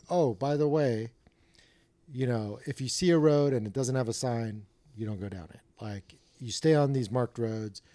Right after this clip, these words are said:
Here's what the one N oh seven, here's what the N stands for. Here's what the zero seven stands for. Here's what the ones," like, the basic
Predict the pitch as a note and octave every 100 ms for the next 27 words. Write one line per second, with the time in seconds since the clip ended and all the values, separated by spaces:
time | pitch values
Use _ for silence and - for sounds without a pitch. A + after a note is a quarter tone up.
0 | _ _ _ - - E3+ D3 D#3 D#3 C3+
1 | B2+ A#2+ A#2 C#3+ C#3+ C3+ C3 B2 - C#3
2 | C3 C3 C3 C3 - - E3 D3 D3 C3+
3 | - D3+ C#3 D#3 C3+ B2+ - C3+ C3 B2+
4 | B2 _ _ _ - D3+ B2 C3 B2+ A2+
5 | F#2+ - B2 C#3 A#2+ - D#3+ D3 B2+ C#3+
6 | C3 - B2+ A2 A#2+ B2 A2 A2+ D#3 -
7 | - - - F#3 - - - - C3 -
8 | F#3 F#3+ - G3 F#3